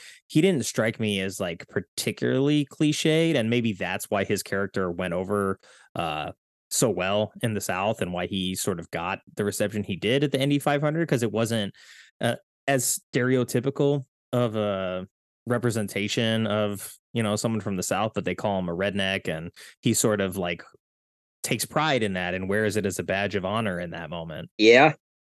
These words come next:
Speaker 2: Yeah, which you don't see. Also, uh, uh, uh, h-, how about Eartha Kitt in this movie?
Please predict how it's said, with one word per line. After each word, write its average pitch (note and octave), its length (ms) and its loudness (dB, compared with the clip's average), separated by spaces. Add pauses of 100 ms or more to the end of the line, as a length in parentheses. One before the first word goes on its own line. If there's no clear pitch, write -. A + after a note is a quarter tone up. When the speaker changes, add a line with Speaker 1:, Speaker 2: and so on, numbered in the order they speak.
(300)
Speaker 2:
Yeah, A2+ 140 6
which A#2 200 4
you A2+ 80 6
don't A2+ 280 6
see. C3 260 6
Also, C3+ 600 8
uh, A2+ 440 6 (800)
uh, G#2+ 500 6 (260)
uh, A2 280 6
h-, - 120 6
how C3 140 8
about D#3 220 8
Eartha D3 340 6
Kitt - 260 6
in A2 80 2
this G2 180 2
movie? F2+ 440 4